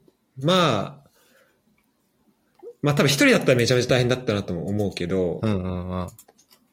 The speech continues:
Speaker 1: あと、
Speaker 2: ま
Speaker 1: ボンはなんかやっぱなんとよりも日本人も結構いるから、そういう人とかとも、
Speaker 2: あー、そう、そうなんだ。
Speaker 1: 連絡取ったりとか、
Speaker 2: へー。
Speaker 1: そうそう、
Speaker 2: はいはいはい。
Speaker 1: してて。ってのもあったから、まあまあ大丈夫だったけど、
Speaker 2: うんうんうん。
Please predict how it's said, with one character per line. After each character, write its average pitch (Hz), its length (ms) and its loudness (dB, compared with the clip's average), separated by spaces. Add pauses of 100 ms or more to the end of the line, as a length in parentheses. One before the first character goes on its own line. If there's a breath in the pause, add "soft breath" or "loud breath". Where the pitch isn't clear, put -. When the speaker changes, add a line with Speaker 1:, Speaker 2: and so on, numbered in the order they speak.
(220)
Speaker 1:
あ 131 100 0
と、 123 80 2
Speaker 2:
ま 127 100 0
Speaker 1:
ボ 208 140 4
ン 214 80 4
は 135 100 4
な 120 80 0
ん - 40 -2
か 120 60 0
や 120 60 0
っ - 40 -6
ぱ 113 60 -2
な 170 160 4
ん 208 100 0
と 147 80 4
よ 120 60 4
り 107 60 2
も 98 120 0
日 110 120 0
本 170 200 2
人 165 200 2
も 87 240 -2
結 - 200 -10
構 82 320 -6 (800)
い 107 80 -2
る 101 100 -2
か 87 140 -6
ら、 80 360 -6 (160)
そ - 180 0
う - 20 4
い - 20 4
う 110 40 2
人 156 80 4
と 120 100 0
か 95 100 -2
と 95 120 -4
も、 85 220 -6
Speaker 2:
あ 95 220 0
ー、 90 40 -8
そ 131 240 -4
う、 - 40 -6
そ 147 200 0
う - 40 -2
な 117 80 2
ん - 20 2
だ。 117 80 0
Speaker 1:
連 - 60 -8
絡 - 40 -12
取 110 140 2
っ 107 40 2
た 110 60 2
り 117 60 0 (140)
と 117 60 2
か、 117 40 0
Speaker 2:
へ 117 40 0
ー。 117 180 -4 (600 soft breath)
Speaker 1:
そ 101 240 -2
う - 20 -4
そ - 160 -6
う、 - 20 -4
Speaker 2:
は 85 60 -6
い - 20 -8
は - 40 -8
い - 0 -
は - 60 -14
い。 - 40 -6
Speaker 1:
し - 80 -2
て 113 140 2
て。 85 320 -4
っ - 20 -20 (1500 loud breath)
て 170 80 2
の 151 60 4
も 139 80 4
あ 135 40 2
っ 143 160 -8
た - 80 2
か 131 120 2
ら、 131 120 4
ま 196 300 4
あ 185 60 4
ま 151 460 4
あ - 160 -10 (180)
大 120 140 2
丈 117 100 2
夫 - 20 2
だ 113 60 -6
っ - 40 -14
た 98 80 -14
け 92 120 -4
ど、 92 420 -2
Speaker 2:
う - 20 -4
ん 104 80 -2
う 90 200 -8
ん 90 140 -10
う 90 100 -10
ん。 87 140 -12